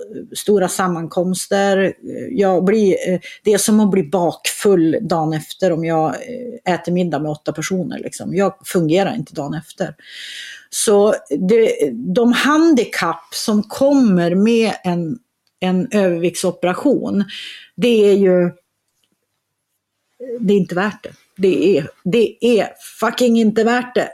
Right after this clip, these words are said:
Jag bara säger det. Och det, för mig är det också så här att det här handlar ju inte bara om, om att jag ska äta mindre. Det här, alltså, man opereras ju då så man ska kunna äta mindre.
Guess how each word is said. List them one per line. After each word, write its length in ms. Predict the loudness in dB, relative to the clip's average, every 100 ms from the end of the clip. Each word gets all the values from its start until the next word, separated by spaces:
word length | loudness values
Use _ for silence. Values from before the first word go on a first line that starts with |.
| -8
Jag 300 | -2 0 0
bara 140 | -2
säger 420 | -2 0 0 0
det. 180 | -2 -4
Och 160 | -2 0
det, 300 | 0 0 -4 -6 -12 -14 -16 -20 _ -2
för 80 | 0
mig 340 | 2 2 2
är 80 | 2
det 120 | 2
också 300 | 0 -2 -4
så 100 | -2
här 140 | 0
att 260 | 0 -4 -8 -20 _ _ _ _ _ _ _ _ _ -20 -20
det 180 | -8 -2
här 160 | 0 0
handlar 520 | 0 0 0 0 2
ju 180 | 2 2
inte 320 | 0 -2 -2
bara 500 | 0 0 0 0 -2
om, 460 | -2 -2 -2 -4 -8 -20 _ _ _ _ _ _ _ _ _
om 220 | -2 2 2
att 180 | 0
jag 100 | -2
ska 180 | -2 -2
äta 440 | 0 -2 -2 -4 0
mindre. 840 | 2 4 4 4 2 0 -2 -4 -6 _
Det 140 | -4
här, 340 | 0 0 -2 -2
alltså, 260 | -4 -2
man 260 | -2 -2 0
opereras 640 | 0 0 0 2 0 0 -2
ju 60 |
då 140 | 0 -2
så 140 | -2
man 120 | -4
ska 140 | -4 -6
kunna 300 | -4 -4 -2
äta 380 | -2 -2 -4
mindre. 680 | 0 2 2 2 2 -2 -4